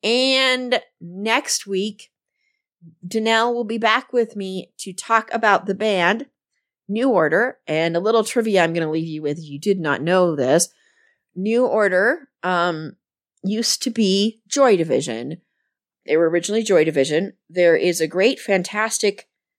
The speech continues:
movie, begins with a C. I believe it's really independent, but I won't say it just in case.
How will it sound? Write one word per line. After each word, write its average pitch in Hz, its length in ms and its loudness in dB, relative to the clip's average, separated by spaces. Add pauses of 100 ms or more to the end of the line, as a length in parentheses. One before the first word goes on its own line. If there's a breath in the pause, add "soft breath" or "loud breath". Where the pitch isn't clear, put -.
(140)
movie, 196 600 2
begins 190 300 2
with 175 120 0
a 175 40 0
C. 196 360 2
I 175 60 6
believe 214 300 2
it's 226 200 2
really 175 340 2
independent, 147 560 -2 (500)
but 160 80 0
I 156 60 4
won't 190 220 2
say 180 320 6
it - 180 -2
just 170 360 2
in 175 120 -6
case. 143 400 0